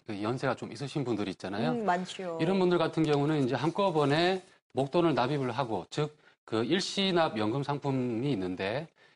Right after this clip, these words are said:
Speaker 1: 이 상품 중에서 최근에 좀 재미있는 상품이 하나 좀 눈에 보이더라고요.
Speaker 2: 어떤 건데요?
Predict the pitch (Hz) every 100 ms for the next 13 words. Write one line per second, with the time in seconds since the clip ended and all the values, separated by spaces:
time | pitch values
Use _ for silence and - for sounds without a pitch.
0 | - 165 202 208 170 160 156 160 147 135
1 | 196 180 180 156 143 - 117 143 180 170
2 | - 135 127 117 110 - 98 120 113 -
3 | 107 - - 240 285 277 208 165 160